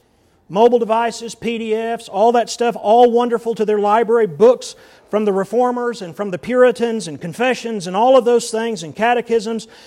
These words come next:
in order to become digital Puritans. And so I can read this stuff and I can talk about it at lunch and blow somebody's mind. I listened to this the other day, and I'm gonna do this on all of you.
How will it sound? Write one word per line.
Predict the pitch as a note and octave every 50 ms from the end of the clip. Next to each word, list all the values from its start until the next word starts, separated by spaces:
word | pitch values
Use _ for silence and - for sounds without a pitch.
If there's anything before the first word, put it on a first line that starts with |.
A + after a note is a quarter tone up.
| - _ -
in | F3 F3+ F#3+
order | G#3+ A#3+ B3+ B3 B3+
to | A#3 A3
become | A3 G#3+ - - A#3 A#3+ A3+ F#3+
digital | E3+ A3+ B3 G3 G#3+ A3+ B3 A3+
Puritans. | A#3 - A#3+ B3 A3+ G3 - - F#3+ F#3+ - A2+ - - _ _ _ _ _ _ _ _ _ _ _ _ _ _ _ _ _ _ _ _ _ _ _ _ _ _ -
And | -
so | - - G#3+
I | A3 A3
can | G#3 G3+
read | A#3 C4 C4+ A3
this | A3 G#3+ -
stuff | - - G#3+ F#3+
and | F#3 F#3
I | F#3+
can | F3 -
talk | - - C4+ B3 A3+
about | A3+ F#3+ F3+ F#3 F3+ F3
it | F3 E3
at | - E3+
lunch | F#3+ G#3 A#3+ A3 F3+ - -
and | D#3 C3+ C#3
blow | D3+ F#3+ A3 G#3+
somebody's | G#3+ - A3+ G#3+ G3 G3+ G3+ G3 F#3 - D#3+
mind. | F#3 G#3 G#3+ G#3+ G3+ F#3 D#3+ B2+ A#2+ _ _ _ _ _ _ _ _ _ _
I | - F3
listened | A3 B3+ B3 B3 A#3+ A3+
to |
this | G3+ G#3 G#3+ G#3 -
the | G#3+ A3
other | G#3+ G3+ G3
day, | F3+ G3+ G#3+ G#3 G3
and | F3+
I'm | F3+ F#3+
gonna | G3 F#3 F3
do | D3+ F3+ G3+ G3+
this | G3+ G#3 G3 - -
on | F#3+ F#3 F3+
all | F#3 F#3 F#3+ F#3
of | E3+ D3+
you. | F3+ G#3+ G#3+ F#3 F3 D#3+ D#3+